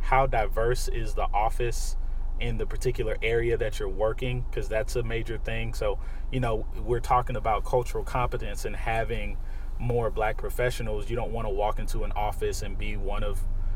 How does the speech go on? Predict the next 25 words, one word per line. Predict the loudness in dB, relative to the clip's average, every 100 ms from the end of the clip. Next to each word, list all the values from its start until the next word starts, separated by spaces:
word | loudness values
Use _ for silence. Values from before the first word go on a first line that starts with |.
| 2
one | 2 2 2
of | 2
two | 2 2 2 2 2 2 2 2
African | 2 2 2 2
American | 2 2 2
people | 2 2 2 2 2
in, | 2 2 2 2 2
you |
know, | 2 2
a | 2
city | 2 2
like | 2 2 2
Atlanta | 2 2 2 2 2 2
or | 2
Charlotte, | 0 2 2 2 2
when | 2 0
you | 2
know | 2 2
good | 2 2
and | 2
well | 2 2 2 2
that | 2 2
the | 2
city | 2 2 2
population | 2 2 2 2 2 2 2 2